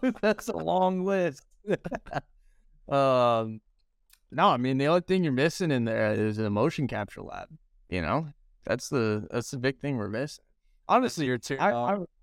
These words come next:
Speaker 1: I, <laughs> the other
Speaker 2: I already got it, bro. That's, that's next year's wish list.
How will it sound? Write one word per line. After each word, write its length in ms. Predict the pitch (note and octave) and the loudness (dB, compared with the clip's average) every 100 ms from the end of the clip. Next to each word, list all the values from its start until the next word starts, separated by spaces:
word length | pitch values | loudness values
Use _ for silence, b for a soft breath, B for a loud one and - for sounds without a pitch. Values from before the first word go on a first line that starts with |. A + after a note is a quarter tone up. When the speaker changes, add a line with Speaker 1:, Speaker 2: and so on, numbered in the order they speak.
| _ _ _ _ _ _ _ | _ _ _ _ _ _ _
Speaker 1:
I, 60 | D#3+ | -6
<laughs> 500 | - A3+ - A3 - | -2 -2 0 -2 -2
the 160 | F#3 F3 | 0 2
other 280 | F3+ G3 | 2 0
Speaker 2:
I 180 | F#3+ G#3 | 2 2
already 240 | G#3+ G#3 G#3+ | 2 2 2
got 360 | A3 A3 A3 | 4 6 4
it, 80 | G3+ | 2
bro. 280 | G3 G3 G3 | 2 4 4
That's, 280 | F#3+ F#3+ - | 4 0 0
that's 280 | F3 F#3+ | 2 2
next 360 | G3 F#3+ F#3 - | 4 2 2 0
year's 280 | E3+ D3+ C#3+ | -2 -2 -4
wish 360 | D3+ D#3 C#3+ | -4 -2 -2
list. 400 | C#3+ C#3 B2+ - | -4 -4 -6 -12